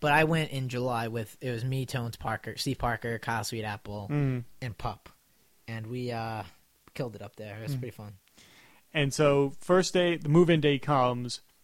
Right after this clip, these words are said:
Speaker 2: How are you feeling going up with all the stuff in the car and stuff like that?
Speaker 1: Um, what was that? I'm sorry. I was, I was looking up for my class schedule.
Speaker 2: <sighs>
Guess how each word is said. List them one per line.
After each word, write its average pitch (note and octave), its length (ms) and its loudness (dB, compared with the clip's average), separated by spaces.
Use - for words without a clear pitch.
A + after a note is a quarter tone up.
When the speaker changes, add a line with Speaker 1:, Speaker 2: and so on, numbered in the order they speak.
Speaker 2:
How E3 220 8
are F3 40 8
you F3 120 4
feeling D3 300 0
going C3+ 240 2
up B2 180 0
with B2+ 120 0
all B2+ 160 4
the A#2+ 60 -2
stuff - 240 -2
in A#2 60 -8
the A#2 60 -8
car A#2+ 300 0
and G#2+ 100 -8
stuff - 180 -10
like A#2 160 -10
that? A#2 240 -8
Speaker 1:
Um, G#3 680 0
what A#2 120 -8
was B2 100 -6
that? C#3+ 120 -6
I'm G#2 100 -10
sorry. F#2 300 -12
I C#3+ 80 2
was, D3+ 160 4
I F3 120 8
was F3 100 6
looking F#3+ 220 4
up F3+ 120 0
for E3+ 100 -6
my D3 140 -4
class C#3+ 260 -2
schedule. G#2 420 -6
Speaker 2:
<sighs> C3+ 60 -8